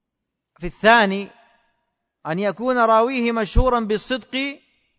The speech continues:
والأمانة ولم يبلغ درجة الصحيح"، هكذا عندكم، أليس كذلك؟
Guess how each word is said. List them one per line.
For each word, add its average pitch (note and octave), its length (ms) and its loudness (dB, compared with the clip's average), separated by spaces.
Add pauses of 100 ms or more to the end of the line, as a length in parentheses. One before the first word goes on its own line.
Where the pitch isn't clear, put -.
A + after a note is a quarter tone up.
(360)
والأمانة F3+ 920 -2 (420)
ولم A#3 500 2
يبلغ G#3+ 800 2
درجة G#3 680 2
الصحيح"، F#3 1000 -6 (800)
هكذا F#3+ 380 0
عندكم، D3+ 500 -10
أليس E3 220 -14
كذلك؟ G3 520 -10